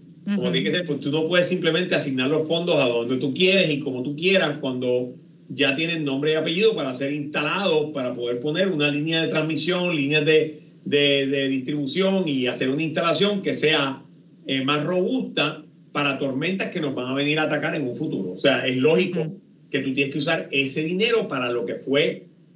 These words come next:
Speaker 1: eh, presupuestado el dinero. O sea, es como si tú le das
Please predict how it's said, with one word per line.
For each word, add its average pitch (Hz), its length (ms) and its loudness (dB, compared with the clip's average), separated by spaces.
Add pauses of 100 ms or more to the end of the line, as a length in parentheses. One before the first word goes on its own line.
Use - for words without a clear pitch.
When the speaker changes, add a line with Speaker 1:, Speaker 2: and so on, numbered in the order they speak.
(100)
Speaker 1:
eh, 135 400 0 (240)
presupuestado 147 960 0
el 120 120 0
dinero. 185 560 -2
O - 20 -20
sea, 131 400 -2
es 151 120 0
como 226 200 4
si 160 100 0
tú 147 120 -2
le 165 140 4
das 190 340 2